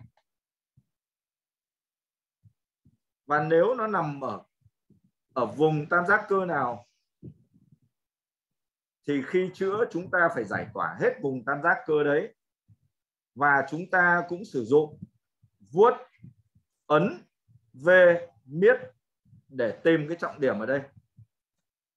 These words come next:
Để tìm cái trọng điểm. Lúc đấy chúng ta làm tương tự như với trọng khu, nhưng mà đây là chúng ta có cụ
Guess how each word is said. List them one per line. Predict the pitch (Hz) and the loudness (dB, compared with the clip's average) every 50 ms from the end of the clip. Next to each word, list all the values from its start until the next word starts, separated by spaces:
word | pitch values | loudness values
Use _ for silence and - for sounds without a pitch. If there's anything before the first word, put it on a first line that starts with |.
| _ _ _ _ _ _ _ - | _ _ _ _ _ _ _ -10
Để | 107 101 - | -10 -4 0
tìm | 143 139 135 135 | 0 0 0 0
cái | 160 156 | -4 -6
trọng | 156 135 135 | -8 -8 -6
điểm. | 131 113 92 87 - _ _ _ _ _ - - - _ _ - - - - - - _ _ - _ _ _ _ _ _ _ _ _ _ _ _ _ _ - | -6 -8 -8 -10 -14 _ _ _ _ _ -20 -20 -20 _ _ -20 -20 -20 -20 -20 -20 _ _ -20 _ _ _ _ _ _ _ _ _ _ _ _ _ _ -10
Lúc | 147 180 180 | -10 -2 2
đấy | 170 170 170 185 | 4 4 4 2
chúng | 185 - | -2 0
ta | - 180 175 | 2 2 4
làm | 165 156 139 131 127 - - | 4 4 4 2 0 -2 -2
tương | 185 185 180 - | -2 -2 0 0
tự | 196 180 - 151 | -2 -4 -4 -4
như | 156 170 | -6 -4
với | 175 185 170 | -4 -4 -2
trọng | 175 - - | -4 -6 -6
khu, | - - 180 180 170 170 160 160 | -4 -2 0 0 0 0 -2 -4
nhưng | 170 175 165 | -8 -6 -4
mà | 147 127 127 160 | -4 -2 0 2
đây | 165 170 | 2 2
là | 165 151 139 123 110 | 2 2 -2 -4 -6
chúng | 139 147 _ | -10 -8 _
ta | 165 180 185 156 | -2 0 0 0
có | 156 160 - | -2 -4 -6
cụ | - 175 156 | -6 -10 -8